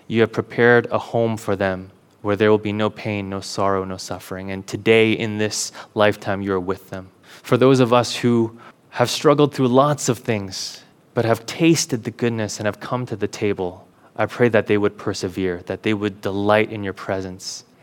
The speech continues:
And just like Mephibosheth, they would not, they would not settle with just being in your presence, God, but they would bear fruit,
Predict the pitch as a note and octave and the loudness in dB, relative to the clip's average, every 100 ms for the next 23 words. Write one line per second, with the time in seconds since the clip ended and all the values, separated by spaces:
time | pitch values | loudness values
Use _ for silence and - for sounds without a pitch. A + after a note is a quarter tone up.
0 | - - A2+ A#2+ C#3 - B2+ B2 A#2 - | -12 -4 -2 4 2 4 2 2 -2 -2
1 | A2+ G#2+ - G2+ - A2+ A#2 A2+ A2+ A#2 | -2 -2 0 -2 2 2 4 2 2 2
2 | F2 - - _ - B2 A#2 A#2+ B2+ B2 | 0 -10 -20 _ 2 4 6 4 2 2
3 | - - B2 A#2+ A2 G#2+ F#2+ - A#2 G#2+ | 0 4 6 6 4 2 0 0 2 2
4 | - - - A#2+ A#2+ G#2+ G#2 - G#2+ G2 | 0 -4 0 2 2 -2 -4 0 0 0
5 | F#2+ - F#2+ G2 G2 - A2+ A#2+ G#2+ G2+ | -2 -2 0 2 0 2 2 2 2 0
6 | G2 G#2+ G#2+ G2+ - G#2+ G2 G2 - | 0 2 4 2 -4 -4 -4 -6 -16